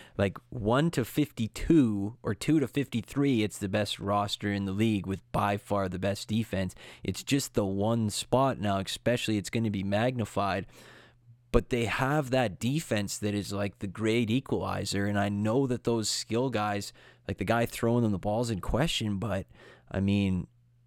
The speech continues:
it's hard for me not to look at that defense and think they could single-handedly take you on a run. And I know we'll talk about the Chiefs in a second,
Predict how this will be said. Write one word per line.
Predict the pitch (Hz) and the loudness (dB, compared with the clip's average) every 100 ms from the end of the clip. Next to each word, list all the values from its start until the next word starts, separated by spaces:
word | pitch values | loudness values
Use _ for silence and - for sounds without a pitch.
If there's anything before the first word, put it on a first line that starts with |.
| _ | _
it's | 117 - | -2 0
hard | 120 135 | 0 0
for | 123 | 0
me | 120 | -2
not | 104 98 113 - | 0 0 -2 -2
to | |
look | 110 110 | 0 0
at | 110 | 0
that | 104 101 | 0 -2
defense | 104 117 110 98 - | -2 -2 -2 -2 -4
and | 98 | -4
think | 104 101 | -4 -4
they | 101 101 | -2 -2
could | - - 98 95 80 | -2 -2 0 -2 -4
single-handedly | - 110 101 98 101 98 90 - 92 80 | -2 -2 0 -2 -2 -2 -4 -6 -6 -6
take | - 101 - | -4 -4 -2
you | 98 | -2
on | 92 | -2
a | 78 | 0
run. | 107 123 107 | 2 2 2
And | 95 | -2
I | |
know | 95 123 | 0 2
we'll | 123 98 | 0 0
talk | 107 104 | -4 -4
about | 101 | -6
the | 90 | -6
Chiefs | - 117 - | -4 -4 -2
in | 107 | -6
a | 95 | -4
second, | 104 123 104 95 | -2 -2 -2 -6